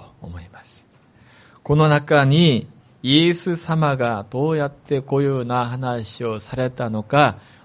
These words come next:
わからないと、こうなるんですよという話なんです。今日の御言葉を見ると、イエス様は今どこに向かって行かれるんでしょうか？エルサレムですね。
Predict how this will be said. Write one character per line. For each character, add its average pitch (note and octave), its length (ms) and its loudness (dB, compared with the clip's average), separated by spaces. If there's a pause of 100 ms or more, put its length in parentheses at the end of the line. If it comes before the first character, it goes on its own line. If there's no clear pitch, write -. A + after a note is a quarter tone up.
わ - 160 -6
か C#3+ 160 4
ら D#3+ 120 8
な E3+ 120 8
い A#2+ 100 4
と、 E3+ 320 4 (180)
こ A2 180 0
う G#2 40 -2
な G2+ 160 -2
る G#2+ 140 -4
ん F#2+ 80 -6
で F#2 80 -8
す - 160 -12
よ E3+ 100 4
と C3 140 -4
い F#2+ 60 -2
う - 20 -8
話 F#2 340 -8
な G2 100 -10
ん F#2 60 -12
で G#2 100 -14
す。 - 300 -20 (1700)
今 E3+ 100 4
日 F3+ 80 8
の F3+ 100 10
御 F3+ 80 10
言 F#3 140 6
葉 E3 60 10
を D3 80 8
見 D3+ 100 6
る F3+ 140 4
と、 D#3 420 8 (240)
イ C3 120 0
エ D3+ 60 6
ス C#3+ 140 -6
様 D3+ 300 6
は F3+ 300 8 (120)
今 D3 400 0 (140)
ど D3+ 100 2
こ E3+ 140 4
に D#3+ 100 6
向 C#3+ 140 2
か C#3 140 4
っ C3+ 100 0
て B2+ 160 2
行 B2 160 -4
か B2+ 160 0
れ A#2 100 4
る A2 80 0
ん G#2+ 40 -2
で G2 100 -2
し G2 80 -6
ょ - 20 -4
う G2 40 -6
か？ G3 240 4 (1160)
エ A#2 80 4
ル A#2+ 100 6
サ A#2+ 140 4
レ A2 80 2
ム F#2 140 -2
で F#2 100 -12
す - 140 -20
ね。 E3+ 240 0